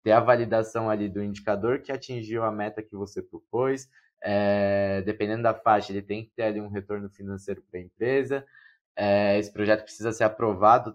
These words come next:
tanto pelo programa quanto pelo gestor do colaborador que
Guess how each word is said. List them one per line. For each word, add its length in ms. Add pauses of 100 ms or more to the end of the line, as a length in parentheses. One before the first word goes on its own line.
tanto 260
pelo 180
programa 520
quanto 260
pelo 220
gestor 600 (120)
do 300
colaborador 680
que 80